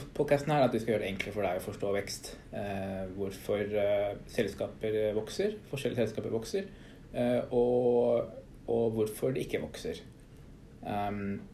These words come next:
og litt sånn digitale ting, eh, hvorfor ting skjer, og hvorfor,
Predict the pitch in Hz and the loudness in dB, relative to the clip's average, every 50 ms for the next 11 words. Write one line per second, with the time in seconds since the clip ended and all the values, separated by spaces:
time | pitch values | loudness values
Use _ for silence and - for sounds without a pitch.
0 | - - - - - - - - 143 147 147 139 135 135 127 120 117 110 107 113 | -18 -18 -18 -14 -8 -6 0 2 4 6 6 6 4 6 6 6 6 6 4 2
1 | 107 - - 104 95 95 87 101 101 - - 98 98 98 98 98 117 - 110 104 | 2 2 4 6 6 6 4 2 0 0 -2 -2 -2 -2 -4 -4 -6 -6 -4 -2
2 | 98 98 98 95 95 95 92 92 - - - - 101 98 98 95 - 104 98 98 | 0 0 0 -2 -2 -4 -6 -6 -6 -6 -6 -4 -4 -4 -4 -4 -2 0 2 2
3 | 98 98 98 107 101 98 98 98 95 98 98 98 98 98 95 98 95 - - - | 2 2 2 0 0 0 2 2 2 2 2 0 0 -2 -2 -4 -6 -6 -2 0
4 | 101 98 98 101 | 2 2 2 0